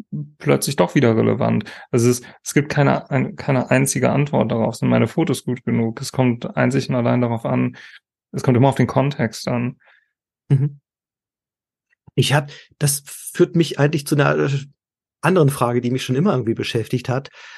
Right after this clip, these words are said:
Speaker 2: Ähm, du bist ja nun Berufsfotograf. Ich bin
Speaker 1: Mhm.
Speaker 2: reiner Hobbyfotograf und ich hab bis heute so das Problem, wenn Leute, ähm, über mich sagen, "Ja, du bist ja Fotograf", weil ich weiß, das, das bin ich ja nicht.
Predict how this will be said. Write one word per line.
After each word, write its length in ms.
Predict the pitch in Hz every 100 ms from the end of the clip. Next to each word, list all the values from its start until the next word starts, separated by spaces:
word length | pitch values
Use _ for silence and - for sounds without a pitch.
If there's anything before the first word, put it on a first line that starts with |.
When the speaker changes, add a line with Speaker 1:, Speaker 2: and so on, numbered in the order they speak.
| - -
Speaker 2:
Ähm, 420 | - 123 123 123 120
du 100 | 135
bist 140 | 170
ja 80 | 165
nun 160 | 156 143
Berufsfotograf. 1080 | 117 120 - - - 120 117 110 - 123 -
Ich 140 | - 139
bin 160 | 147
Speaker 1:
Mhm. 60 | 139
Speaker 2:
reiner 300 | 131 131 123
Hobbyfotograf 920 | 147 143 120 - 117 107 113 123 - - _ _ _ _ _ _
und 440 | 131 131 - - - _
ich 220 | - 135 127
hab 200 | 139 - - _ _ _ _ _ _ _
bis 200 | 135 131
heute 240 | 135 156
so 100 | 139
das 240 | 135 139 -
Problem, 720 | - - 120 120 143 180 151
wenn 180 | 131
Leute, 600 | 127 120 151 170 156 160 - -
ähm, 760 | 135 123 123 131 131 131 139 -
über 220 | 139 139
mich 160 | 131
sagen, 260 | 120 127 147
"Ja, 100 | 127
du 60 | 127
bist 200 | 143 139
ja 80 | 139
Fotograf", 720 | 147 143 123 123 127 117 - -
weil 160 | 127
ich 80 | 120
weiß, 160 | 127 131
das, 180 | 123 - _
das 200 | 135 135
bin 160 | - 135
ich 120 | 110
ja 100 | 113
nicht. 360 | 107 104 -